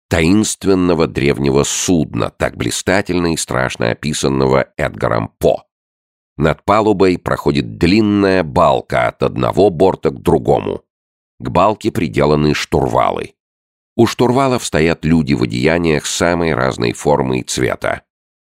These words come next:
Это водители человечества, явные и тайные. На каждого с палубы глядит своя паства, не обращающая внимания на прочих рулевых, и часто их даже не видящая.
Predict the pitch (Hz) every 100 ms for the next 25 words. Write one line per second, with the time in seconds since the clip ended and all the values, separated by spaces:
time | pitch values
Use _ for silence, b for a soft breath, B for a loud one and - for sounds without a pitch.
0 | _ - 120 - 110 104 - _ _ 69
1 | 78 69 78 87 80 76 71 76 69 65
2 | 53 - - - 52 50 _ _ _ _
3 | - - 123 113 107 104 98 87 - 107
4 | - 73 58 50 50 50 - _ _ _
5 | _ _ _ _ - 85 85 131 143 92
6 | 73 64 - - 117 113 98 98 69 64
7 | 50 82 - 76 69 65 67 - 69 -
8 | - 55 82 135 117 120 - - 57 50
9 | - 53 52 62 92 95 85 76 - 76
10 | - - - 55 58 53 53 - - _
11 | _ _ _ - 80 - 92 - 92 71
12 | 53 69 65 65 76 90 120 60 - -
13 | 50 50 -